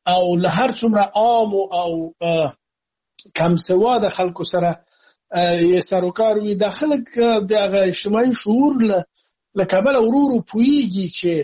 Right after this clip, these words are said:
قصه څه ده. زه داسې حدس وهم چې ازادي راډیو نسبت، آ،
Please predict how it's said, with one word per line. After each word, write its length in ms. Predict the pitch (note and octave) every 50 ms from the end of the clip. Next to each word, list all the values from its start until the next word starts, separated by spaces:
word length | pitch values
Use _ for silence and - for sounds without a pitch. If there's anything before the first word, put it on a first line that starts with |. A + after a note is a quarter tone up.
| - - -
قصه 260 | D#3+ - - G#3+ G3+
څه 220 | G#3 - G3+ F3
ده. 140 | C#3+ C3 - _ _ _ _ _ _ _ _ _ _ _ _ -
زه 160 | A#3 F#4+ F#4+
داسې 260 | F#4+ F4 D4+ - C#4
حدس 360 | B3+ G#3 C4 C#4+ C#4+ - -
وهم 360 | B3 G#3+ G#3 A#3 A#3 A3 G#3 - -
چې 260 | A#3+ A3+ A3 A3 G#3+ - _ _ _ _ _ _ _ _
ازادي 580 | F#3+ F#3+ G3+ G3 F#3+ G#3+ G#3+ A3+ A3+ E4 F4 E4+
راډیو 500 | D#4 D4 C#4+ C#4 C4+ C#4+ C#4+ C#4 C4+ C4
نسبت، 600 | A#3 A3+ A3 G#3 G3 - - - - C4+ C4 C4 C4 - _ _ G3+ G3+ G3+
آ، 400 | G3+ G3 F#3+ F#3 F3+ F3+ F3 E3+